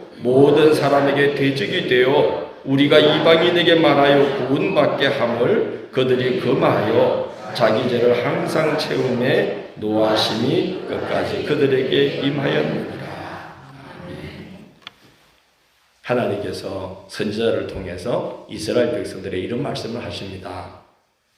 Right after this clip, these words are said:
하나님께서 너희에게 보낸 것 같이 많은 선지자를 보내어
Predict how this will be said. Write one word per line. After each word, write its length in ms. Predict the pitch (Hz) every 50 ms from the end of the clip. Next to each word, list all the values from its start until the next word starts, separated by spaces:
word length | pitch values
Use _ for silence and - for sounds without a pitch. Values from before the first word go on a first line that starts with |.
| _ _ _ _ _ _ _ _ _ _ _ _
하나님께서 1040 | - - 139 139 135 135 - - - - - - - - 85 - - - - - - - _ _ _ _ _ _ _
너희에게 600 | - 110 110 127 135 139 139 139 139 143 147 -
보낸 380 | - - - 101 101 101 104 -
것 360 | - 104 - 107 - - - -
같이 680 | - - - - - - - - - - - - _ _ _
많은 540 | - - - - - - 107 110 139 147 151
선지자를 720 | 151 - - 127 117 113 110 120 110 110 110 - - -
보내어 520 | 95 87 90 92 92 90 92 - - -